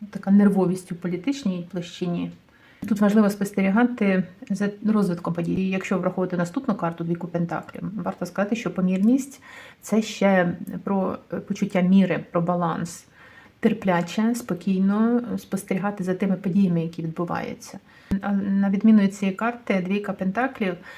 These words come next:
це про таке дещо легковажне, можливо, ставлення, в тому числі і до ресурсів, в тому числі і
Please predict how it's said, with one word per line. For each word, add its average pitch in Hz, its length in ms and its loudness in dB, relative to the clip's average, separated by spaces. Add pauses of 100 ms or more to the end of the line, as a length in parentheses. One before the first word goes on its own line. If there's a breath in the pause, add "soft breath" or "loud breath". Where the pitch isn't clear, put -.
(260 loud breath)
це 254 140 -2
про 240 140 2
таке 226 260 0
дещо 214 440 2
легковажне, 202 840 2
можливо, 190 480 0
ставлення, 165 600 -2
в 170 40 -8
тому 220 240 2
числі 208 300 -4
і 202 40 2
до 202 140 2
ресурсів, 190 580 -4
в - 60 -12
тому 196 280 -2
числі 196 580 -2
і 190 420 -2